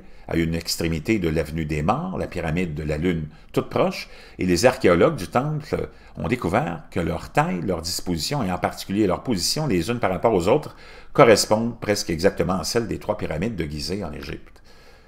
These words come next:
Les trois pyramides de Teotihuacan, Teotihuacan et les pyramides de Gizeh sont toutes dans la même disposition que les étoiles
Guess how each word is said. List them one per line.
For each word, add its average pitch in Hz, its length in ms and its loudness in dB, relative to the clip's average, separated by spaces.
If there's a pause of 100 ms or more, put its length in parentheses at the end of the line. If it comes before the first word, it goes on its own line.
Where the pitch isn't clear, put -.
(200)
Les 107 80 -14
trois - 220 8
pyramides 98 460 8
de 85 220 4
Teotihuacan, 98 760 4 (120)
Teotihuacan 135 1700 2 (300)
et 226 100 6
les 196 120 6
pyramides 104 400 4
de 90 80 4
Gizeh 82 320 0
sont 98 220 -2
toutes 127 220 -2
dans 101 280 0
la 85 120 -2
même 92 180 0
disposition 82 640 -4
que 117 100 -6
les 82 140 0
étoiles 151 400 0